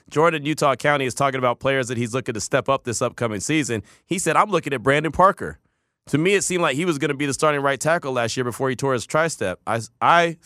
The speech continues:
believe he'll get, win the starting spot at right tackle this year, and Jermaine Illuminor will move to right guard over Bars. So, Brandon Parker, you know, it did look like that because he was playing in the preseason. He was,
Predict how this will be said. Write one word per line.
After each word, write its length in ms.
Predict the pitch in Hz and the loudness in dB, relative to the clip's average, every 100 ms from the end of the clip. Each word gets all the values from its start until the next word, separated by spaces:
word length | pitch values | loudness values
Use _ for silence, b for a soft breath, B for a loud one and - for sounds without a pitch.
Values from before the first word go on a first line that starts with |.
| - | -8
believe 300 | 120 123 123 | -4 -2 0
he'll 140 | 123 117 | -2 -4
get, 180 | 110 127 | -8 -2
win 140 | 131 | -2
the 60 | 120 | -2
starting 240 | - 127 | 0 -2
spot 320 | 113 - 135 143 | -2 2 2 2
at 120 | 120 | 0
right 160 | 127 127 | -2 0
tackle 240 | 139 139 | 0 0
this 180 | 139 131 | -4 -4
year, 220 | 147 147 - _ - | -2 -2 -4 _ -6
and 100 | 110 | -4
Jermaine 360 | 120 120 143 | -2 0 0
Illuminor 500 | 143 131 151 131 117 | 0 0 0 0 0
will 200 | 113 110 - - | 0 -4 -8 -6
move 280 | 123 143 | -2 -2
to 120 | 113 104 | -4 0
right 240 | 120 120 | 0 2
guard 280 | 120 120 113 | 2 2 2
over 240 | 110 101 101 | -4 -4 -6
Bars. 560 | 80 113 104 85 87 - _ _ | 0 2 2 0 -6 -14 _ _
So, 300 | - 123 110 | -4 0 2
Brandon 340 | 101 156 202 185 | 2 2 2 0
Parker, 420 | 170 160 135 107 - _ | 2 2 0 -8 -10 _
you 100 | 175 | 2
know, 180 | 220 214 | 4 4
it 120 | 190 151 | 0 -2
did 220 | 233 208 | 0 2
look 160 | 196 190 | 0 2
like 180 | 202 185 | 0 2
that 280 | 214 240 - _ _ _ _ - | 0 0 -4 _ _ _ _ -8
because 220 | 127 160 | -2 0
he 100 | 165 | 0
was 180 | 170 143 | 0 -2
playing 340 | - 156 190 180 | -2 0 2 0
in 60 | |
the 80 | 165 | -2
preseason. 500 | 170 185 180 185 190 | -2 -2 -2 -2 0
He 100 | 202 | 0
was, 280 | 269 233 - | 0 -2 -4